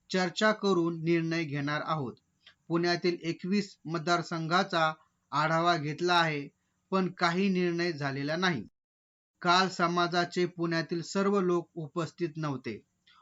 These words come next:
वाद होण्याची शक्यता नाकारता येत नाही. विधानसभा निवडणुकीत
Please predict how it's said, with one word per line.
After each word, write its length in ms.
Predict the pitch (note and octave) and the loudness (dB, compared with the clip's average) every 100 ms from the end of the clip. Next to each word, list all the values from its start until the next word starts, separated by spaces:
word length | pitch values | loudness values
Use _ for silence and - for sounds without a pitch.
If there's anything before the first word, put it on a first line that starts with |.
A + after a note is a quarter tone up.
| _ | _
वाद 340 | C#3+ D#3 F3 E3 | 2 4 6 4
होण्याची 440 | D#3 D#3 D#3 E3+ | -2 -4 -4 -4
शक्यता 560 | D#3+ D#3+ - D#3 E3 E3+ | -4 -8 -6 -6 -2 0
नाकारता 560 | D#3 D3 D#3 D3 C3+ | 0 0 -2 -4 -2
येत 220 | D3 F3 F#3+ | 0 0 0
नाही. 340 | F#3+ E3+ D#3 E3 _ - _ _ | -2 -2 -4 -8 _ -20 _ _
विधानसभा 760 | D3+ F3 E3+ G#3+ G#3 G#3 F#3 F#3+ | 0 2 4 4 4 2 4 2
निवडणुकीत 720 | F#3+ F#3 F#3 G3 G3+ G3 E3+ | 2 0 2 2 0 0 -4